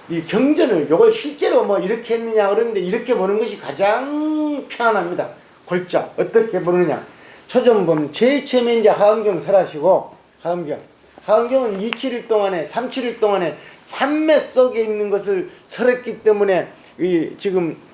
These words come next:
음, 그걸 깨달음의 경계라 그러는데 삼일 삼 주일이면 이십일 일이잖아요.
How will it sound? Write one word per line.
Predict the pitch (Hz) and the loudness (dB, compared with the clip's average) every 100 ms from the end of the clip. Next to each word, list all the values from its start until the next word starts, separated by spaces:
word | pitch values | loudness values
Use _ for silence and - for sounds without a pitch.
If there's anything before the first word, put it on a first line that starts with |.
| - | -14
음, | - 165 156 | -6 -4 -2
그걸 | 185 208 | 0 0
깨달음의 | 220 233 247 233 185 | 2 2 2 2 -2
경계라 | 170 202 202 185 160 | -2 -2 2 2 2
그러는데 | 175 170 156 185 156 - - - | 0 -2 -2 0 0 -2 -20 -20
삼일 | - - 294 339 - - - - | -8 -2 2 2 0 -10 -20 -10
삼 | - 294 311 | -4 -2 2
주일이면 | 302 285 262 247 233 233 196 | 2 2 0 0 -2 -2 0
이십일 | 220 254 214 214 - 180 208 | 0 0 0 -4 -6 -2 2
일이잖아요. | 247 233 208 208 226 262 | 2 2 4 4 4 0